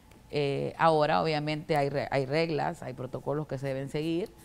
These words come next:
No necesariamente están felices y conformes, eh, pero se han ido desapareciendo ese, ese, ese, ese, esa autoridad que tenían los,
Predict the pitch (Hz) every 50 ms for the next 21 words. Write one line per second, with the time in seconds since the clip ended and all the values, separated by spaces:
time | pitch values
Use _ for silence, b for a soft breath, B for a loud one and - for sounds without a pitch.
0 | b b b b b b - - 135 151 160 165 175 175 170 170 170 170 160 165
1 | 170 156 160 160 165 160 156 - 156 - - 156 156 151 160 151 147 151 156 147
2 | 170 165 160 - 170 180 175 - - 208 202 196 208 220 285 - - b b b
3 | b b b b b - - - - 147 147 147 147 147 147 143 143 135 131 -
4 | - - - - - - - - - - - - - - - - - - - 208
5 | 190 185 156 180 175 175 175 170 170 170 175 170 - 160 160 143 170 156 151 156
6 | 156 156 151 147 147 151 - - - 139 156 143 - 123 156 - 160 113 135 147
7 | - - - 143 139 139 160 156 151 123 - - - - - 147 151 - 165 147
8 | 143 143 147 147 165 151 - 143 139 143 143 151 135